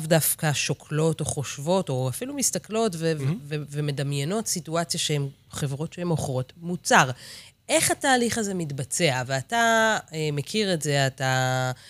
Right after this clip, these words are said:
Speaker 1: גם מגיע מהתחום הזה, וגם מלווה חברות ב-, בעולמות האלה, וגם ליווית פה את קיי פי אם ג'י,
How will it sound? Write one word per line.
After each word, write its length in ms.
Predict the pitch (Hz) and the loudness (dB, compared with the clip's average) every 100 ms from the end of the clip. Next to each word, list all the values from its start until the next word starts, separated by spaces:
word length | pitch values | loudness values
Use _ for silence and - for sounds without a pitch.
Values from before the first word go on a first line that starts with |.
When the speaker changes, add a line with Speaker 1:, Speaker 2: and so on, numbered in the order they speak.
| - | -8
Speaker 1:
גם 140 | 151 147 | -2 -2
מגיע 320 | 139 196 214 | 0 2 4
מהתחום 720 | 196 175 160 151 151 - 175 | 6 6 6 4 0 0 0
הזה, 240 | 165 147 143 | 2 2 2
וגם 240 | 139 160 | 2 0
מלווה 340 | 214 196 143 170 | 2 0 4 4
חברות 440 | 180 156 156 160 | 4 2 2 2
ב-, 180 | 147 147 | 2 0
בעולמות 500 | 135 135 139 165 185 | 2 0 0 -2 -4
האלה, 140 | 220 202 | -4 0
וגם 260 | 175 180 | 2 6
ליווית 300 | 190 160 180 | 6 6 2
פה 200 | 185 175 | 0 0
את 100 | 170 | -2
קיי 180 | - 170 | -2 -6
פי 160 | - 156 | -4 -4
אם 80 | 147 | -2
ג'י, 220 | 175 | -2